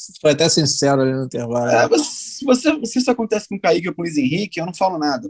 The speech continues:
Speaker 2: porque são dois garotos. Mas, cara, pô, Nenê, quarenta anos nas costas, é, é difícil aceitar
Speaker 1: É.
Speaker 2: essas bobeiras, né? Não é a primeira vez que,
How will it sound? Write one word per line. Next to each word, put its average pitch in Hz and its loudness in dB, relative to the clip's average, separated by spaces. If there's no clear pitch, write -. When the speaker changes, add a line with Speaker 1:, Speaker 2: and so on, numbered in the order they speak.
Speaker 2:
porque 160 -6
são 160 -8
dois 175 -6
garotos. 156 2
Mas, 160 -6
cara, 151 -2
pô, 160 -2
Nenê, 180 -8
quarenta 185 -4
anos 190 -10
nas 170 -8
costas, 147 -6
é, 143 -4
é - -4
difícil 160 -4
aceitar 147 -2
Speaker 1:
É. 151 -6
Speaker 2:
essas 151 -8
bobeiras, 127 0
né? 131 0
Não 135 0
é 175 2
a 196 -6
primeira 180 -4
vez 156 -4
que, 151 -2